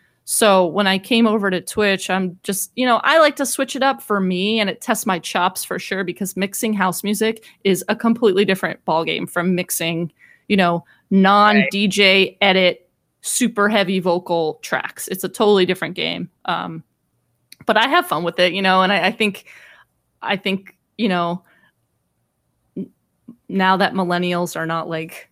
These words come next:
Speaker 1: the youngest generation, I guess, I, we appreciate, you know, our throwbacks, our nineties and two thousands,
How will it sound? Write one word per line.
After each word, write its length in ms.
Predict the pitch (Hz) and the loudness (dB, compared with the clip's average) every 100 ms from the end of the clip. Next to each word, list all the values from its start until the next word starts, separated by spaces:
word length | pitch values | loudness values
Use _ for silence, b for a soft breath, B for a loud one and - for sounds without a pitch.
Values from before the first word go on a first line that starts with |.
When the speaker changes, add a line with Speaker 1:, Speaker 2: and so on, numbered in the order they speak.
| _ _ | _ _
Speaker 1:
the 120 | 214 | 2
youngest 520 | 196 185 180 226 220 226 | 2 2 2 0 0 2
generation, 840 | 208 214 220 233 262 247 262 277 | 2 4 2 0 0 2 2 0
I 100 | - | -2
guess, 420 | 233 254 277 - - | 0 0 0 -4 -4
I, 160 | 196 165 | -2 -2
we 240 | 180 196 196 | -2 0 0
appreciate, 680 | 196 202 190 - 196 196 | 2 0 0 0 0 0
you 80 | - | 0
know, 240 | 185 175 - | 0 0 0
our 240 | 180 180 175 | 2 2 0
throwbacks, 640 | - 175 170 185 202 - | -2 -2 0 0 0 -2
our 140 | 185 180 | -4 -2
nineties 440 | 165 170 170 180 | -4 -4 -4 -6
and 120 | 175 | -8
two 100 | 180 | -8
thousands, 600 | 175 175 175 208 208 - | -4 -4 -2 -6 -6 -8